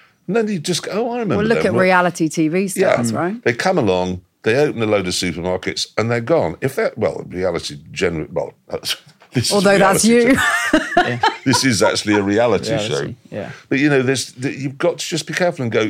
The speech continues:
Speaker 1: "I've
Speaker 2: Mm.
Speaker 1: got a skill set and my skill set is farming, and that's what I'm gonna do."
Speaker 2: Yeah.
Speaker 1: I can write books about it. I can appear on television doing it. And if everything's real and honest and sensible,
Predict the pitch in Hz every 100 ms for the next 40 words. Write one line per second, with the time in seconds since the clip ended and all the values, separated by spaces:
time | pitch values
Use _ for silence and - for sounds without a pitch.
0 | - - 147 143 151 151 - 92 85 -
1 | - 92 90 - 101 101 - - 92 -
2 | 80 76 76 - 101 95 117 - - 98
3 | 98 92 90 82 78 - 165 127 - -
4 | - - - 69 73 131 - 117 131 131
5 | - 131 - - 80 - 82 80 - _
6 | - - 85 80 73 78 78 76 - 131
7 | 127 127 123 123 - _ _ _ _ -
8 | - - 107 104 151 156 156 117 104 131
9 | 131 139 107 110 120 113 - 101 104 -
10 | - - 117 - - 62 104